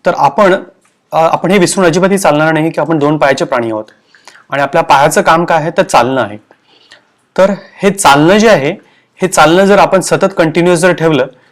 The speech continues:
तर निश्चितच आपले चरबी, शरीरातील चरबी, जी एक्सेस चरबी जी आहे, ती वापरात येते आणि एक्सेस चरबी वाढूही देत नाही. म्हणजे आपण जे काही अन्न घेत असतो, त्याच्यातून जे चरबीत रूपांतर होत असतं, तर ते देखील वाढू देत नाही आहे. पण मात्र काय होतं की बऱ्याच स्त्रिया किंवा बरेच लोक जे आहेत, ते थोडे,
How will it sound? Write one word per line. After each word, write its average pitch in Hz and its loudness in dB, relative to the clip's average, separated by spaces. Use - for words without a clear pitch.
तर 175 0
निश्चितच 165 -2
आपले - -4
चरबी, 151 0
शरीरातील 151 -2
चरबी, 143 0
जी 143 -2
एक्सेस 151 -4
चरबी 143 0
जी 135 -4
आहे, 123 -2
ती - -4
वापरात 127 2
येते 147 -4
आणि 175 -4
एक्सेस 160 -6
चरबी 165 0
वाढूही 143 2
देत 120 0
नाही. 113 -6
म्हणजे 120 -4
आपण 131 -4
जे 135 -4
काही 147 -2
अन्न 139 -4
घेत 143 -2
असतो, 135 -8
त्याच्यातून 139 -6
जे 147 -6
चरबीत 135 -6
रूपांतर 127 -8
होत 127 -10
असतं, 120 -10
तर 151 -8
ते 165 2
देखील 170 0
वाढू 127 2
देत 113 -4
नाही 117 -10
आहे. 117 -10
पण 190 2
मात्र 208 0
काय 214 4
होतं 180 2
की 185 -2
बऱ्याच 165 2
स्त्रिया 185 0
किंवा 175 -2
बरेच 156 0
लोक 170 0
जे 165 2
आहेत, 143 0
ते 170 -6
थोडे, 160 0